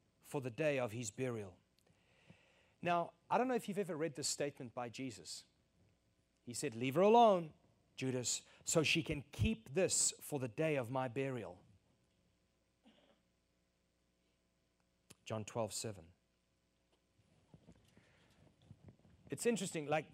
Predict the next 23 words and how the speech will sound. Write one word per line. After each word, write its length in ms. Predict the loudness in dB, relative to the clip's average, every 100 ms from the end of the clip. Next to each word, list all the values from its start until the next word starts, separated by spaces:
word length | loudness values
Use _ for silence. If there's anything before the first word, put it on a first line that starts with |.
| -20 _ _
the 100 | -12
commentaries, 800 | -2 0 0 0 2 4 2 -2
commentators 720 | -2 0 0 0 0 0 -2
are 220 | -4 -6 -8 -2
all 480 | 2 4 4 4 2
over 120 | 0
the 80 | -2
place 280 | -2 -2
with 120 | -4 -4
this 100 | -2
statement, 480 | -2 -4 -8 -18 -20 _ 0
all 200 | 2 4
over 140 | 2
the 80 | -4
place. 460 | -6 -8 -8 -16 _ _ _ _ _ _ _
But 180 | -2 -2
let's 220 | -2 0
look 160 | 0
at 100 | 0
that 160 | 0 0
statement 380 | 0 -2 -2 -4
quick 240 | -6 -4
in 320 | -4 -4 -4